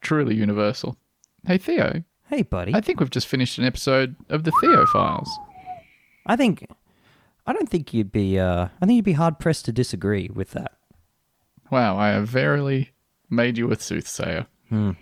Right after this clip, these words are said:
Speaker 1: Uh, thanks very much for joining us. Um, I'm talking to the listener now.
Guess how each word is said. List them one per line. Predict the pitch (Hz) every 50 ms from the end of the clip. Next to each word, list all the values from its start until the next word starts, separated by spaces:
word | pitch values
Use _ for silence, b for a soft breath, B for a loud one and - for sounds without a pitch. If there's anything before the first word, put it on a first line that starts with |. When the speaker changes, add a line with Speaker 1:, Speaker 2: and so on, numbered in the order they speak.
| b b b b b b b b b b b b b b b b b b _ _ _ _ _ _ _ - -
Speaker 1:
Uh, | 175 170 165 165
thanks | 165 - 220 - -
very | - - 160 156 143
much | 135 131 127
for | - - 123
joining | 135 - 147 156 165 165 151 127 92
us. | 90 87 147 - - - - - _ _ -
Um, | - 123 120 110 110 107 107 107 104 104 - - -
I'm | - 117 123 113
talking | - 135 123 110 98
to | -
the | 98 98
listener | 104 110 110 - - 95
now. | 95 90 85 85 - -